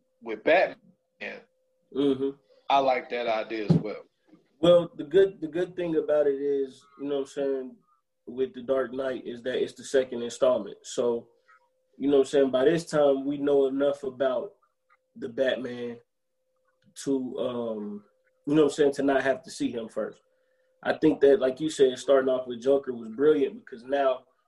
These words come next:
Speaker 2: we kinda know who the, you know what I'm saying, we know who the antagonist is in this movie. I think what's, what the surprise was in The Dark Knight was Two-Face.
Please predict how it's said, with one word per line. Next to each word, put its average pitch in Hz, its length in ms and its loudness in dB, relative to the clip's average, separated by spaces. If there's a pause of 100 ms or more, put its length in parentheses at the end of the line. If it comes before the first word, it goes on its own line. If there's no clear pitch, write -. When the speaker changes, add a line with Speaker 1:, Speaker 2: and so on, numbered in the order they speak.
(120)
Speaker 2:
we 131 140 -8
kinda 131 280 -2
know 127 300 0
who 131 220 -4
the, 117 160 -10 (100)
you - 0 -
know 135 80 -2
what 135 60 2
I'm 131 80 -2
saying, 127 220 0
we 131 100 -2
know 135 200 4
who 127 140 -4
the 127 100 0
antagonist 120 640 -2
is 117 200 -12
in 117 80 -20
this 110 140 -16
movie. 123 320 0 (600)
I 135 80 -2
think 151 260 2
what's, 139 280 2
what 131 320 0
the 113 180 -6
surprise 151 680 2
was 123 340 -10
in 117 60 -16
The 117 60 -14
Dark 113 320 -12
Knight 117 260 -14 (400)
was - 140 -16
Two-Face. - 640 -6